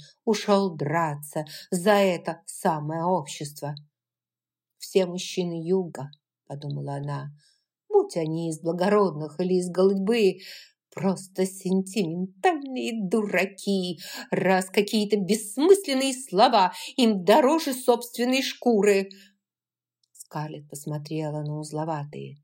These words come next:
стариковские руки Арчи, на два пистолета и нож, и ее опять пронзил страх. Может, где-то рядом бродят и другие бывшие заключенные вроде Арчи,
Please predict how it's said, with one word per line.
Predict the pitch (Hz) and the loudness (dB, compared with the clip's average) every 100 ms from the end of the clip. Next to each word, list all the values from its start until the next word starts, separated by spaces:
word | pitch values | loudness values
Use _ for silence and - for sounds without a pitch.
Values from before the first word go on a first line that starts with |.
| _ | _
стариковские | - 143 147 143 147 - - 143 | -14 -12 -10 -10 -10 -12 -10 -8
руки | 143 147 - - | -8 -10 -18 -16
Арчи, | 151 143 - - - _ _ _ _ - - - | -12 -12 -12 -16 -16 _ _ _ _ -20 -14 0
на | 226 | 2
два | 190 208 | 4 2
пистолета | 214 202 196 185 202 202 | 2 -4 0 2 2 2
и | 185 | -2
нож, | 175 151 151 147 - - - _ _ _ _ | -2 -4 -6 -8 -14 -16 -20 _ _ _ _
и | 131 | -4
ее | 147 147 151 | -4 -2 -4
опять | 156 - - 185 190 | -8 -8 -4 -4 -6
пронзил | - 165 170 165 180 | -12 -8 -8 -8 -10
страх. | - - 175 160 147 147 _ _ _ - - _ _ _ | -10 -12 -10 -10 -14 -18 _ _ _ -20 -20 _ _ _
Может, | - 147 151 160 147 _ _ - | -6 -6 -6 -12 -14 _ _ -20
где-то | - 170 175 180 185 | -4 -4 -2 -6 -6
рядом | 185 180 156 147 123 143 - - | -4 -4 -6 -10 -14 -18 -20 -10
бродят | 185 196 190 180 196 | -2 2 2 0 0
и | 190 | 2
другие | 190 196 180 240 269 277 | 4 2 2 0 0 0
бывшие | 226 147 - 151 | 0 -2 -6 -6
заключенные | 139 156 165 160 185 156 156 | -4 -6 -6 -4 -2 -2 -4
вроде | 160 160 151 165 | -4 -4 -2 -2
Арчи, | 156 151 - 151 | -2 -6 -10 -12